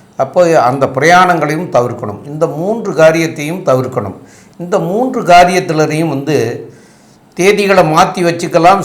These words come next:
சுபகாரியத்துக்கு, அதே போல புதிய முயற்சிகளையும் வந்து மாத்தி வச்சுக்கிறலாம்.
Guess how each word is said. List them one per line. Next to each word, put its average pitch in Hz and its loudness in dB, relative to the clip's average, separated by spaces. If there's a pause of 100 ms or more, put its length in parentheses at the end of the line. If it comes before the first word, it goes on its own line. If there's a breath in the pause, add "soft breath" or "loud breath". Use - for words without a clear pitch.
சுபகாரியத்துக்கு, 135 2 (200)
அதே 165 2
போல 147 4 (300 loud breath)
புதிய 214 0
முயற்சிகளையும் 180 0
வந்து 170 0
மாத்தி 147 0
வச்சுக்கிறலாம். 98 -6